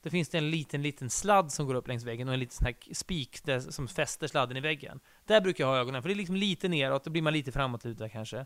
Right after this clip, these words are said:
Och sen såklart att blicken vandrar, det kommer upp något på löpande bredvid en, och man, jag kollar till bilen, så jag står alltid fulparkerad utanför.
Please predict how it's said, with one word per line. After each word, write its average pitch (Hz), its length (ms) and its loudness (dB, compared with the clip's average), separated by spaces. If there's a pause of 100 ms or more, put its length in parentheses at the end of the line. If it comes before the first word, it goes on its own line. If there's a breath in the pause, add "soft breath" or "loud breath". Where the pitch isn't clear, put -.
Och - 80 -14
sen 147 120 -4
såklart 131 240 -2
att 127 80 -6
blicken 120 300 -6
vandrar, 123 320 0
det 131 100 -2
kommer 127 200 -4
upp 127 100 -4
något 131 320 -8
på - 100 -8
löpande 113 280 -4
bredvid 139 380 -2
en, 147 160 0
och 143 60 -6
man, 135 240 -6
jag 127 180 -6
kollar 135 140 -4
till 127 140 -6
bilen, 143 360 -2
så 139 180 -6
jag 143 140 2
står 151 100 -2
alltid 123 180 -4
fulparkerad 120 600 -4
utanför. 117 420 -10